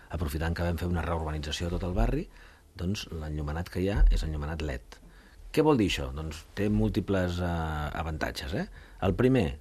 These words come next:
té una il·luminació molt més uniforme que qualsevol altre tipus d'il·luminació. Segon, eh, té un consum que és deu vegades menor al que hi ha a,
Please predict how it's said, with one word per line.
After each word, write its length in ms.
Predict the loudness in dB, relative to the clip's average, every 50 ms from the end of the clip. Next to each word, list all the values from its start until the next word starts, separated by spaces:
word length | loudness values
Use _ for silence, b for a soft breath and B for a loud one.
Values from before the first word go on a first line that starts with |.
| -14 -20 -20 -20 -8 -2
té 80 | 0 2
una 120 | 2 4 2
il·luminació 560 | 4 4 2 2 2 2 4 4 4 4 2 0 -4
molt 460 | -4 -2 -2 0 0 0 2 2 2 2
més 140 | 2 4 4
uniforme 520 | 2 2 2 0 -4 -6 -4 -4 -6 -6 -8 -12 -14
que 120 | -12 -10 -8
qualsevol 400 | -8 -6 -6 -6 -4 -4 -4 -2
altre 220 | -4 -4 -6 -6 -6
tipus 240 | -4 -4 -4 -2 -2
d'il·luminació. 520 | -2 -4 -4 -4 -6 -6 -6 -8 -8 -6 -2
Segon, 460 | 2 2 2 4 4 2 2 2 -2 -6 B B B B B B B B B B B B B -4
eh, 480 | -2 0 0 0 0 -2 -2 -4 -4 -6 -8 -12 -16 -16 -10
té 120 | -4 -2 -2
un 80 | -2 0
consum 500 | 0 0 0 2 2 2 2 2 0 -2 -4 -10 -20 -14 -8
que 120 | -4 -4 -4
és 100 | -4 -4
deu 240 | -2 0 0 2 2
vegades 320 | 2 0 0 0 0 0
menor 460 | 0 0 2 2 2 2 2 0 -4 -8 -12 -18 -20 -14 -10 -8
al 160 | -8 -6 -6
que 140 | -6 -6 -4 -4
hi 80 | -2
ha 140 | -4 -4 -6
a, 160 | -6 -6 -6